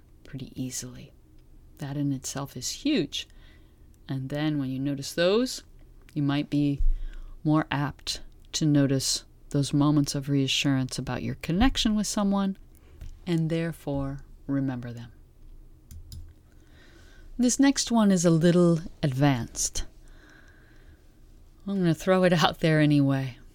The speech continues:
Ask for feedback from others about whether or not they feel secure around you. If you ask in general, you'll, uh, get a general answer, and it probably won't be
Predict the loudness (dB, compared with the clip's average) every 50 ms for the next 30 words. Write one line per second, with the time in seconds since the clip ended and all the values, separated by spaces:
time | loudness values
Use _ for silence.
0 | -20 -20 -20 -20 -20 _ -20 -12 -8 -4 -2 -2 -2 -2 -2 -4 -6 -8 -8 -8
1 | -8 -8 -8 -10 -16 -6 -2 0 2 4 4 2 2 0 -2 -4 -4 -4 -4 -8
2 | -12 -14 -16 -18 -18 -10 -4 -2 0 0 0 -2 -2 -2 0 0 0 -2 -2 -4
3 | -6 -6 -8 -8 -10 -14 _ -20 -20 -20 -20 -20 _ _ -6 -4 -2 -2 0 0
4 | -2 -2 -4 -4 -2 0 0 0 0 0 0 0 0 0 0 0 0 0 -2 -4
5 | -4 -4 -2 -2 -2 -2 -2 -2 -2 -2 -2 -2 -4 -4 -6 -8 -6 -4 -2 0
6 | 0 0 0 -2 -2 -4 -2 -2 -2 -2 -2 -2 -4 -8 -8 -10 -12 -18 _ _
7 | _ _ -20 -20 _ _ _ _ _ -20 -20 _ _ -20 -20 -20 -20 -20 -20 _
8 | -20 -20 -20 -20 -20 -20 -20 -20 -20 -20 -20 _ _ -20 -20 -20 -20 -20 -20 -20
9 | -20 -20 -20 -20 -20 -20 -20 -20 _ _ -20 -20 -20 -20 -20 -20 -20 -20 -20 -18
10 | -10 -8 -2 2 4 4 6 6 6 6 4 4 2 2 2 2 2 4 4 4
11 | 4 4 2 2 2 2 2 2 2 0 -2 -6 -10 -20 -20 -20 -20 -20 -20 -20
12 | -10 -6 -2 0 0 0 0 -2 -2 0 0 2 2 2 0 0 2 2 4 4
13 | 4 4 2 2 0 -2 -4 -4 -4 -4 -4 -6 -6 -8 -6 2 6 6 6 8
14 | 6 6 6 4 6 4 4 2 0 2 4 4 6 6 4